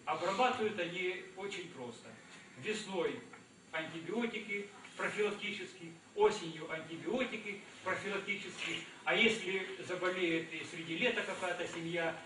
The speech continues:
в одной группе, они всю группу профилактически антибиотиками многофункционального действия.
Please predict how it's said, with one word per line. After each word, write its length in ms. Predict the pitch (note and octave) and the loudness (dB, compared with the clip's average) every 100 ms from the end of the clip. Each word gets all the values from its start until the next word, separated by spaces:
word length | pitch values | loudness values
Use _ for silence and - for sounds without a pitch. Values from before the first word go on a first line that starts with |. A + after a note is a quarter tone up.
| - - | -14 -2
в 60 | E3+ | 0
одной 380 | E3+ E3+ E3 C#3+ | 0 0 0 0
группе, 460 | F3+ F3 E3 D#3 - - | 0 0 0 -2 -2 -4
они 240 | E3+ E3+ | 0 0
всю 200 | E3 E3 C3+ | -2 -4 -2
группу 520 | A#3 B3 A#3 A3+ - - - - | 0 2 2 0 0 -8 -16 -8
профилактически 1160 | F3 E3 E3 D3+ - A#3+ A3+ G#3 - G3 F3+ - - - | -4 -2 -2 -4 2 4 4 -2 -4 -4 -4 -6 -12 -6
антибиотиками 920 | D#3+ E3 E3 E3 C3+ B2+ A#2 A#2 A2 - - B2 C#3 | -6 -4 0 2 2 -2 -8 -10 -10 -14 -16 -12 -2
многофункционального 1300 | G3 A3+ G#3 F3+ F3 - F3 F3 G3 F#3+ F3 E3+ E3 | 6 6 6 2 -4 -2 0 2 2 2 0 -2 -2
действия. 500 | - - - - | -4 -6 -10 -14